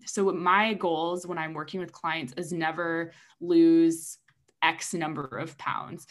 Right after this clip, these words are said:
Because first of all, um, I could go on a <laughs> whole rant on this too, but first of all, when we're looking at goals, we want them to be things that we can actually take action on. Whereas in research,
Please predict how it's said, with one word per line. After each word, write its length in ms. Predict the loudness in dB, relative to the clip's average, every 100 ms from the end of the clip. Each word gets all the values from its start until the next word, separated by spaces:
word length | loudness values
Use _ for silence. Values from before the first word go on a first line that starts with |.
| -20 -20 -20 _ _ _ _ _
Because 400 | -8 -2 -2 -2
first 360 | -2 0 0 0
of 100 | 0
all, 380 | 2 2 -2 -4
um, 300 | -4 -4 -4
I 120 | -4
could 140 | -4 -4
go 120 | -2
on 180 | -2 0
a 80 | -2
<laughs> 120 | 4
whole 220 | 6 6
rant 320 | 4 4 4
on 120 | 2
this 240 | 0 -2 0
too, 180 | 0 0
but 220 | -2 -2
first 240 | -2 0
of 100 | 0
all, 200 | 2 2
when 100 | 2
we're 140 | 0 -2
looking 360 | -2 -2 -2
at 220 | -2 -4
goals, 400 | -6 -4 -4 -2
we 80 | -2
want 280 | 2 0 0
them 160 | -4 -4
to 100 | -4
be 180 | -4 -4
things 340 | -6 -8 -6
that 240 | -6 -6 -8
we 140 | -8
can 120 | -6
actually 360 | -4 -4 -6 -10
take 320 | -8 -10 -10 -4
action 440 | -2 -2 -10 -10
on. 320 | -8 -8 -10 -14 -20 -20 -20 -4
Whereas 360 | -2 0 -2
in 120 | -8
research, 720 | -6 -2 -2 -2 -4 -4 -4